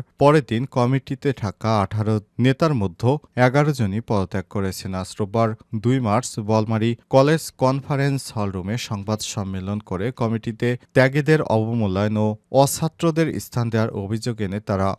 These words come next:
পদত্যাগ করেছেন। এর আগে গতকাল শনিবার জেলা ছাত্রদলের সভাপতি সৈয়দ আদনান হোসাইন ও সাধারণ সম্পাদক তানজিমুল হাসান স্বাক্ষরিত এক বিজ্ঞপ্তিতে বলমারী সরকারি কলেজ কমিটির অনুমোদন দেয়া হয়।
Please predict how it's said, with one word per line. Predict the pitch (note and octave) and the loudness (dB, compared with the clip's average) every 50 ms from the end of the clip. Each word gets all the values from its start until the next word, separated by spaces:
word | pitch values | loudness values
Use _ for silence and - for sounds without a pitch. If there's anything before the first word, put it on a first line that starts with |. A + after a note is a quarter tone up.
| _ _ - | _ _ 4
পদত্যাগ | C3+ C3+ C3 D3+ C#3+ - D3 B2 - - | 6 6 6 4 2 0 -2 -4 -4 -4
করেছেন। | - G2+ F#2 F#2 - - - G2+ F#2+ | -4 -4 -4 -4 -6 -8 -8 -6 -4
এর | F#2+ F#2 | -2 -2
আগে | F#2 F2+ F2+ A2 A#2+ C3 | -4 -2 -2 -2 -2 0
গতকাল | - A#2 A2+ - B2+ - C3 B2 A#2 - - | 0 -2 -2 -2 -2 -2 -2 -2 -2 -2 -4
শনিবার | A2+ G#2 G2 F#2 - G2 G2+ A2+ B2+ B2 | -4 -4 -4 -2 -2 0 0 0 0 -2
জেলা | G#2+ - G#2+ G#2 G#2+ G#2+ G#2+ G#2 - _ - | -2 -2 0 2 2 2 0 0 -4 _ -8
ছাত্রদলের | - - C3+ B2+ - - E3 D#3 E3+ E3 E3 D#3+ - | -2 0 0 0 0 0 0 0 2 2 2 0 0
সভাপতি | - - G#2+ F#2 F#2 - G2+ - - B2 | -2 -2 -2 -2 -4 -6 -8 -6 -6 -6
সৈয়দ | A2+ - - A2+ G#2 G#2+ A#2 - - - | -8 -6 -4 -4 -2 -2 -4 -6 -6 -2
আদনান | - A2 A2 G#2+ - C3 C3 C3 B2 | 0 0 0 0 0 0 0 0 0
হোসাইন | A2 A#2+ G#2+ - - B2 A#2 A2+ A2+ | -2 -4 -4 -4 -2 -2 -2 -2 -2
ও | A2 | -4
সাধারণ | G#2+ - A#2 G2+ F#2 G2+ G#2 A2+ A2 - - | -4 -4 -4 -4 -2 -4 -4 -4 -4 -6 -6
সম্পাদক | G2 F2+ - F#2+ F#2 F2+ G#2+ C3 - _ _ - | -6 -6 -6 -6 -4 -4 -4 -4 -4 _ _ 4
তানজিমুল | C#3+ C3+ C#3 C#3+ C#3 - - E3 E3 E3+ E3+ E3+ E3 D3+ C#3 | 4 4 4 4 0 -2 -2 0 0 0 0 0 -2 -4 -4
হাসান | - A2 G#2+ - - A#2 A2 A2 | -6 -6 -6 -4 -4 -6 -6 -6
স্বাক্ষরিত | - - - G#2 G2+ - - - A2 G#2+ G#2 - - | -6 -6 -6 -6 -6 -6 -6 -6 -4 -4 -4 -4 -4
এক | G#2+ G2+ F#2+ F#2+ F#2 F2+ | -4 -4 -4 -6 -6 -4
বিজ্ঞপ্তিতে | A2 A#2 A#2+ B2 - D3+ C#3 _ - - F#2 - - G#2+ C3 D#3 - _ - A2 G#2 G2+ | -2 -2 -2 -2 -2 -4 -4 _ -8 -10 -6 -4 -2 -2 -2 -4 -6 _ -12 -8 -2 2
বলমারী | B2 B2+ C#3+ D3+ D#3+ E3 E3 D#3 D#3+ - | 4 4 4 2 2 0 0 0 -2 -2
সরকারি | - - A2+ G#2+ - - A#2 A2+ A#2 | -2 -2 -2 -2 -2 -2 -4 -4 -4
কলেজ | - - G#2 G2+ G#2+ G#2+ - | -4 -4 -2 -2 -2 -4 -4
কমিটির | - - G2 F#2 F#2+ F2+ - - A#2+ C3+ C3+ - _ - | -6 -8 -6 -6 -6 -6 -6 -4 -4 -4 -6 -8 _ -6
অনুমোদন | B2+ C3+ C#3+ D3+ D#3 D#3 D#3 C#3+ D#3 D3+ C3+ A2+ | -4 -2 0 2 2 2 2 2 2 0 0 0
দেয়া | G#2 G2+ F2+ F2 | 0 0 2 0
হয়। | F2 F2 G#2+ G2 F2+ E2+ | 0 0 0 0 0 0